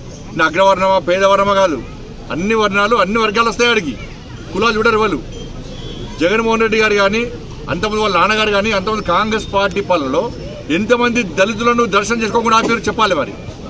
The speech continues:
ఆయనకు అనుమానం ఎందుకు వచ్చిందో? అంటే ప్రత్యక్షంగా, పరోక్షంగా మత మార్పులను ప్రోత్సహిస్తున్నారు. ప్రత్యక్షంగా, పరోక్షంగా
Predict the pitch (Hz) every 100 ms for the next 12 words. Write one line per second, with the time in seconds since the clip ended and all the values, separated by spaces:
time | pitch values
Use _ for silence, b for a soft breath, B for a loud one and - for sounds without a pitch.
0 | - - - - 202 175 214 233 202 208
1 | 214 214 151 104 - - - - - -
2 | - - - - - - - - - -
3 | - - - 185 240 - - 175 - 240
4 | 240 240 240 240 233 202 214 202 196 226
5 | 190 - 233 233 - 214 240 233 185 151
6 | - - - - - - - - - -
7 | 214 190 - - - - - - 185 -
8 | 220 226 214 180 185 185 165 156 254